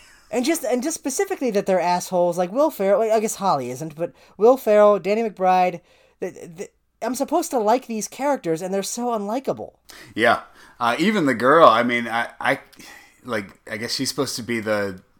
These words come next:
Speaker 2: uh, the level-headed one. But then in the beginning of the movie, Will Ferrell's listening to a chorus line, and she's like, "That's pretty gay." And I'm like, "Ugh." I'm like, "Come on."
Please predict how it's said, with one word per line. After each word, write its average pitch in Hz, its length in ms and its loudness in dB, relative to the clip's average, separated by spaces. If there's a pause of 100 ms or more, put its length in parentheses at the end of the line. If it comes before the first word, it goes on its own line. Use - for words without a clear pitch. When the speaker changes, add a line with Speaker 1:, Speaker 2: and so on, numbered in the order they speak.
Speaker 2:
uh, 92 460 -6 (280)
the 101 160 -12
level-headed 113 640 -2
one. 98 380 -6 (320)
But 160 140 0
then 185 100 2
in 175 100 2
the 160 100 2
beginning 180 500 0
of 165 60 2
the 160 40 2 (100)
movie, 151 360 0
Will 160 220 0
Ferrell's 170 400 2
listening 160 340 0
to 127 140 4
a 120 60 4
chorus 190 440 2
line, 117 200 0
and 113 120 -4
she's 131 160 -4
like, 113 340 -4
"That's 185 180 0
pretty 127 280 -2
gay." 98 580 -2
And 147 100 -6
I'm 156 120 -2
like, 165 200 0 (300)
"Ugh." 233 120 -6 (680)
I'm 330 60 0
like, 320 220 2
"Come 370 200 0
on." 95 560 -2